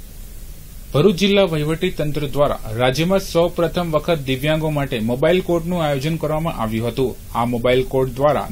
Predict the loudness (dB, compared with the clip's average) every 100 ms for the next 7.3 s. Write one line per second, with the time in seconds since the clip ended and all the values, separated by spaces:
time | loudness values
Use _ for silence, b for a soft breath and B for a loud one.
0 | -4 -2 -2 0 0 0 0 0 -2 0
1 | 0 0 -2 -2 -4 -6 -2 0 2 2
2 | 2 2 0 2 2 2 0 0 0 0
3 | 0 -2 0 2 2 0 -2 -2 0 0
4 | 0 -2 -2 -2 -2 -2 -2 0 -2 -2
5 | B B B 2 4 4 2 2 0 0
6 | -2 -2 B B B B -6 2 2 4
7 | -2 -2